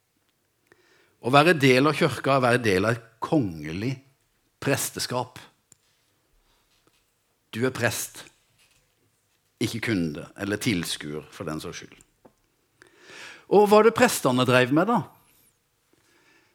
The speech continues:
Når vi leser om det i Det gamle testamentet og sånne ting. Ja, jeg skal ikke gå inn på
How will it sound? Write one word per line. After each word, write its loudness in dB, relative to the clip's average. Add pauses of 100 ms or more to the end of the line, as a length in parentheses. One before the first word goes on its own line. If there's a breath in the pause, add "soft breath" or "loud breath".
(600)
Når 0
vi 6
leser 4
om 2
det 6
i 4
Det 2
gamle 2
testamentet -2
og -4
sånne -4
ting. -2 (1000 soft breath)
Ja, 6
jeg 0
skal 0
ikke 0
gå 4
inn 4
på 2